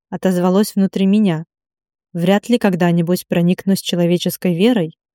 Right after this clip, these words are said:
но идея мира не вызывает у меня такого отвращения, как у Сней. Только сейчас поняла, что действительно можно жить без сражений или мести. Впрочем, отказаться от этого очень сложно,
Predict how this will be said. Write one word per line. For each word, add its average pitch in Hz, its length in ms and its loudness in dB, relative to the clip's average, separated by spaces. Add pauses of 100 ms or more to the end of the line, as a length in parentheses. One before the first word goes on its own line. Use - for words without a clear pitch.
(200)
но 185 180 0
идея 190 460 2
мира 202 380 2
не 240 160 2
вызывает 180 600 0
у 214 40 -2
меня 196 240 2
такого 170 420 0
отвращения, 180 680 0
как - 200 -2
у 214 60 0
Сней. 160 420 -2 (640)
Только 202 300 0
сейчас 190 420 -2
поняла, 175 500 0
что - 240 -4
действительно 202 720 0
можно 190 360 2
жить 170 180 -2
без 165 200 -2
сражений 175 720 0 (280)
или 196 260 2
мести. 175 520 -2 (640)
Впрочем, 196 600 0
отказаться 185 720 0
от - 240 -4
этого 190 420 0
очень 202 360 -2
сложно, 165 560 -4